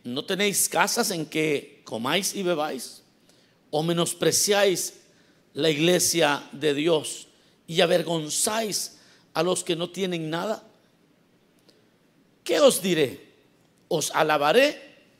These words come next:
En esto no os alabo".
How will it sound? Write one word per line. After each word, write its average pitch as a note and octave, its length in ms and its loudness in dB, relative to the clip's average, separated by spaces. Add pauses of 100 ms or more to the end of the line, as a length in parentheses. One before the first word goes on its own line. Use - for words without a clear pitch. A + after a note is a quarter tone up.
(1000)
En A#2 220 -4
esto C3+ 640 0 (380)
no C3 500 -4
os - 320 -10
alabo". G2+ 460 -10